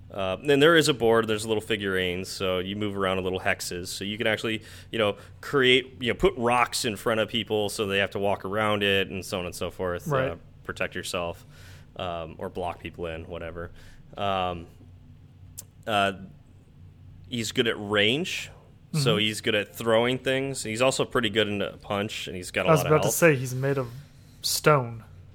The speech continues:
Speaker 1: Yeah, but it's interesting to see somebody with, like,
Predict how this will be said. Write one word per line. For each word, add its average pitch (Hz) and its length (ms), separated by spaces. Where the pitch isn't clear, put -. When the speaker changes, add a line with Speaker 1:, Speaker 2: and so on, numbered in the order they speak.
Speaker 1:
Yeah, 107 400
but 131 80
it's 135 100
interesting 190 380
to 139 60
see 151 260
somebody 139 300
with, 120 280
like, 107 320